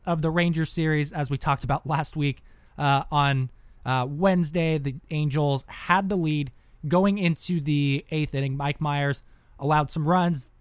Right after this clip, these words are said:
Uh, other relievers came in, allowed some more runs late on in the game, and they lost the chance to win the series. They went out on Thursday playing on YouTube T V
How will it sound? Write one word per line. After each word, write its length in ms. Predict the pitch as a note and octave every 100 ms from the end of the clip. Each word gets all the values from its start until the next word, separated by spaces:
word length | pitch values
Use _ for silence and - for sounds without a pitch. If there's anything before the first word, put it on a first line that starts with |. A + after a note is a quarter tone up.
| -
Uh, 220 | C#3+ B2+ C#3+
other 180 | E3 F3
relievers 380 | F3+ F3 E3
came 180 | - F3
in, 140 | E3+ E3+
allowed 320 | D3 D3 -
some 100 | D3+
more 240 | G3 G#3+
runs 380 | G#3 G3 F#3 E3+
late 160 | E3 E3
on 140 | D#3
in 20 |
the 60 | D#3
game, 280 | D3+ D3 D#3 C#3+
and 400 | C#3 C3+ C3 - - - -
they 480 | C#3 C#3 C3+ B2+ A#2+ _ _ _ -
lost 340 | E3+ G3 -
the 60 | F#3
chance 340 | F#3 E3+ D3
to 360 | - F3 E3+ D#3
win 240 | D#3 D#3
the 60 | D3
series. 460 | - C#3+ C#3 C3+ - - - - -
They 80 | C#3+
went 180 | E3+ E3
out 140 | F3
on 140 | D3+ C#3+
Thursday 520 | F3+ D#3+ D3 D#3+ D3
playing 320 | - D#3+ D3+
on 140 | C#3
YouTube 360 | C#3 D3 E3+ C#3
T 160 | D#3 C#3+
V 300 | D3 D3